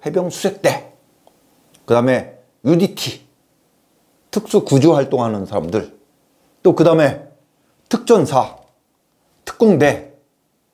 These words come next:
육군에서도 저 최전방에서 바로 적과 마주쳐야 되는 전방 수색대,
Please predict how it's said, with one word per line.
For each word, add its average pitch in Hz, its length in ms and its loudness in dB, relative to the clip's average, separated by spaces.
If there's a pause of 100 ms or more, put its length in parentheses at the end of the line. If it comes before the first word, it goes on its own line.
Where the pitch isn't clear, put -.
(580)
육군에서도 151 1000 2 (760)
저 185 480 2
최전방에서 139 960 -2 (360)
바로 139 380 -2
적과 113 460 -2
마주쳐야 113 720 -4
되는 180 500 2 (480)
전방 95 420 0
수색대, - 640 -4